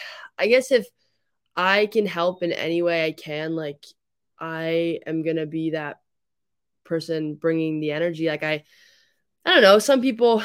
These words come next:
might not, might not have the best, like, some people, they're, they go into meets and they like to be, like, keep to themselves and have their headphones on. And,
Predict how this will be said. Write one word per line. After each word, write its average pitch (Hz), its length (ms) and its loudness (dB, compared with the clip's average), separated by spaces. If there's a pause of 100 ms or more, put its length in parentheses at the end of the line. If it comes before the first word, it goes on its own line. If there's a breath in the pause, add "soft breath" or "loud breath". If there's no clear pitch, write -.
(400 loud breath)
might 180 260 0
not, 175 340 2 (1080)
might 165 280 -4
not 160 280 -2
have 160 400 -6 (880)
the 175 100 2
best, 165 420 0
like, 165 260 -2 (160)
some 320 260 2
people, 311 440 2
they're, 240 400 4 (380)
they 190 180 0
go 202 140 2
into 202 180 -2
meets 180 320 -2
and 170 140 -2
they 170 180 2
like 165 220 -4
to 165 240 -4
be, 165 400 -4
like, 160 220 -8
keep 180 200 -10
to 175 120 -2
themselves 165 640 -2
and 160 100 -6
have 160 220 -8
their 165 120 -2
headphones 156 500 -6
on. 156 360 -6
And, 156 180 -6